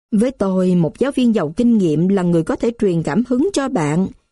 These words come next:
để suy nghĩ và đặt câu hỏi. Giáo viên là người quan tâm đến môn của mình và việc học của học sinh. Đáng buồn thay, có quá nhiều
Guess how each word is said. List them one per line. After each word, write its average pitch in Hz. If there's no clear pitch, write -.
để 170
suy 220
nghĩ 175
và 214
đặt 156
câu 226
hỏi. 170
Giáo 233
viên 208
là 165
người 160
quan 208
tâm 202
đến 233
môn 214
của 208
mình 185
và 185
việc 170
học 185
của 214
học 262
sinh. 233
Đáng 226
buồn 160
thay, 196
có 262
quá 269
nhiều 196